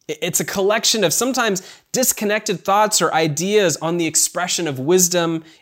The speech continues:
in the world. And the basic breakdown, kind of Proverbs you can break down into two parts, really. The book of, uh, Proverbs chapters one through nine are essentially like a hermeneutic for wisdom, or how we understand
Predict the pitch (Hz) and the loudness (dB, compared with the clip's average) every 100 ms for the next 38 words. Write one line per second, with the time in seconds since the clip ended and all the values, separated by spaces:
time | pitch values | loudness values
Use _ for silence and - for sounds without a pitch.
0 | - 202 190 156 196 247 101 - - _ | -2 2 2 2 2 2 -2 -6 -12 _
1 | _ _ _ _ _ 156 160 254 - 226 | _ _ _ _ _ -2 2 2 2 0
2 | - 175 185 185 165 143 139 175 180 165 | -2 0 2 2 0 0 -2 -4 -6 -4
3 | 214 214 220 190 208 190 190 185 180 165 | 0 0 0 -2 -2 -2 -2 -2 -2 -2
4 | 139 127 - 202 190 - 147 123 - 139 | -4 -4 -4 -2 -6 0 0 0 -4 -6
5 | 131 110 104 127 196 196 156 - - - | -8 -8 -12 -6 -2 -2 -4 -10 -20 -20
6 | - 156 127 135 - 190 196 196 170 - | -4 -2 -2 -6 -2 0 2 2 0 2
7 | 185 180 175 147 143 196 214 208 - 190 | 0 0 -4 -2 -2 0 0 -2 -2 2
8 | 170 156 185 185 151 139 143 - 135 160 | 2 2 2 2 2 0 -2 -8 -4 0
9 | 175 - 240 254 - 220 208 190 175 165 | 2 2 2 0 0 2 2 2 0 -2
10 | 165 139 - - 226 233 208 180 175 196 | -2 -4 -6 -6 -2 2 2 2 2 2
11 | 151 107 - - 160 143 156 131 135 117 | 0 -4 -12 -10 -6 -4 -2 -2 -6 -8
12 | - 214 240 240 214 - 214 208 190 170 | -6 -2 0 0 -2 -2 -2 -2 -2 -2
13 | - 170 170 165 170 | -2 -4 -6 -6 -8